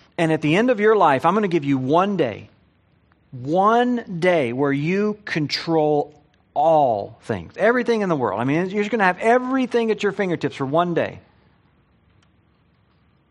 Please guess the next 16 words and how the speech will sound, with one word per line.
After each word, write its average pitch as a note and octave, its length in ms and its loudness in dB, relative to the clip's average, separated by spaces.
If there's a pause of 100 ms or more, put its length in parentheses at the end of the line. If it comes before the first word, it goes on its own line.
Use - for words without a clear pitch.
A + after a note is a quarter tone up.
(280)
But D3+ 120 0
the D#3+ 80 -2
next F#3 220 0
day E3 160 2
after D#3+ 220 0
that, B2 280 0
you C#3+ 100 0
control A#2+ 360 -2
none G#2+ 200 -4
of - 100 -12
it." - 100 -20 (1700)
You'd C3+ 120 -2
have A#2 120 -4
none A#2 200 -2
of G2 140 -12
it. - 200 -20